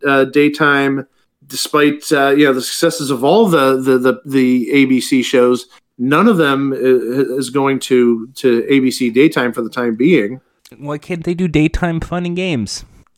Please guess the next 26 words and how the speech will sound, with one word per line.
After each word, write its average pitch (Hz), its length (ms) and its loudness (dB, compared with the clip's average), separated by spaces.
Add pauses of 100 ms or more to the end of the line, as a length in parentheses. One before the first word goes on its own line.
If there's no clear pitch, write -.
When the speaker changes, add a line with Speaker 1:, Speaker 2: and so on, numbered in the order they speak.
(100)
Speaker 1:
Uh, 160 600 4
because, 156 640 0
uh, 135 400 -4 (240)
A 165 120 2
B 175 140 -2
C 165 220 -4
daytime 143 600 -2
is 120 280 -6
currently 135 560 -2
the 117 260 -2
Michael 131 300 0
Strahan 123 580 0
Network. 113 480 -2 (340)
Speaker 2:
Hey, 131 180 -8
it's - 200 -4
Speaker 1:
Well, 196 140 4
the, 190 160 2
the 196 100 2
Michael 247 280 2
Strahan 214 440 2
Talks 151 420 -2
Network. 127 420 -6
I, 143 220 0
I 151 40 2
should 160 220 -2
rephrase 135 400 -6